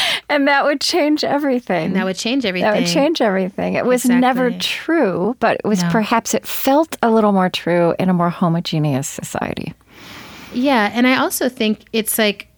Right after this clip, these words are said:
Speaker 2: again, in the imagination, if you are someone who would benefit from that power system, right, then
Speaker 1: Mm-hmm.
Speaker 2: it really behooves you to imagine the world is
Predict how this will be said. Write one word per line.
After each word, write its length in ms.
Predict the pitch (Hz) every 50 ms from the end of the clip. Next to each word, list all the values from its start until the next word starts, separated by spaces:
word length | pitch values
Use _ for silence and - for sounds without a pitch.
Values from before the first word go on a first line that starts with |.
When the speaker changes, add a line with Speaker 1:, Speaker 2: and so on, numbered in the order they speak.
| _ -
Speaker 2:
again, 440 | 214 208 190 220 214 196 180 180 175
in 200 | - - 208 202
the 80 | 202 202
imagination, 960 | 196 196 202 214 202 208 196 190 190 208 233 - - - 180 175 - 208 214 - - - - - - _ - _ _ _ - -
if 220 | - 220 214 - 233
you 160 | 240 269 285
are 180 | 233 233 226 208
someone 460 | - - - 214 208 202 202 196 185
who 260 | 170 - 208 190 185
would 180 | 180 175 165 -
benefit 600 | - 175 180 190 190 - - 180 175 - - -
from 200 | - 202 180 175
that 180 | 170 170 170 -
power 340 | - 190 202 214 202 190
system, 600 | 175 - - 165 160 - - - - - - 208 - _ _ _ _ _ _ _ _ _ -
right, 340 | 175 165 165 175 185 - - - -
then 100 | 196 185
Speaker 1:
Mm-hmm. 160 | 185 - 202
Speaker 2:
it 100 | - 185 196
really 260 | 220 233 220 196 170
behooves 500 | 170 175 170 - - 196 202 185 - -
you 80 | 156 151
to 120 | - - 160
imagine 360 | 160 160 156 160 - 170 160
the 80 | 156
world 280 | 147 156 156 151 147 -
is 240 | 151 156 - -